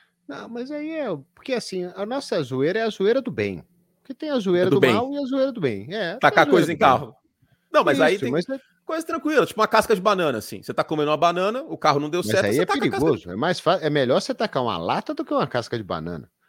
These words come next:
Speaker 2: Por
Speaker 1: Que aí
Speaker 2: quê?
Speaker 1: o carro pode esco-, porque... Pô, você nunca... você nunca viu Mario Kart na vida?
Speaker 2: Ah, é verdade, o carro pode
Speaker 1: Tacava, você
Speaker 2: escorregar.
Speaker 1: tá com a casca de banana no carro, ele sai rodando lá. Você tacava uma, uma, uma lata no carro, não acontece nada.
Speaker 2: Ou um casco de tartaruga,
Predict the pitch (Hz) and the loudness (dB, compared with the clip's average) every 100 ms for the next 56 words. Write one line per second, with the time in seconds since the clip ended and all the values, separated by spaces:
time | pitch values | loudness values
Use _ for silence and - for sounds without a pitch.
0 | _ - 247 - 339 359 240 202 185 160 | _ -12 -8 -2 0 2 0 2 2 0
1 | - 180 - 180 165 - 160 147 117 170 | 0 -4 -2 -2 -2 -4 -6 -4 0 -2
2 | 262 294 165 127 160 214 240 120 160 104 | 0 2 2 0 -2 0 0 2 2 2
3 | 131 135 - 143 151 - 107 95 160 202 | 0 0 0 2 2 0 -6 -6 -4 -6
4 | 90 65 - 120 113 110 113 156 135 107 | -6 -8 -10 -4 -2 -2 -4 -2 0 4
5 | 135 208 208 123 117 135 123 104 190 220 | 4 6 4 4 2 2 2 2 2 0
6 | 185 - 175 180 175 165 156 139 147 165 | 0 4 2 4 0 2 2 2 2 2
7 | 160 160 180 226 330 330 - 302 311 185 | 0 -2 2 2 2 -2 2 4 4 4
8 | 151 165 123 113 90 - 190 294 294 302 | 2 2 2 0 -4 -8 -8 -8 -2 -2
9 | 302 247 135 110 123 123 123 123 104 120 | -2 -4 -6 -8 -10 -10 -6 -6 -6 -6
10 | 110 120 123 120 113 180 254 320 339 254 | -2 -2 -2 -4 -6 -4 -4 -4 -6 -6
11 | - - 82 82 _ _ _ _ - 131 | -8 -8 -10 -12 _ _ _ _ -2 -2
12 | 135 110 - 117 143 139 185 185 135 | 0 0 0 -4 -4 -2 -2 -4 -8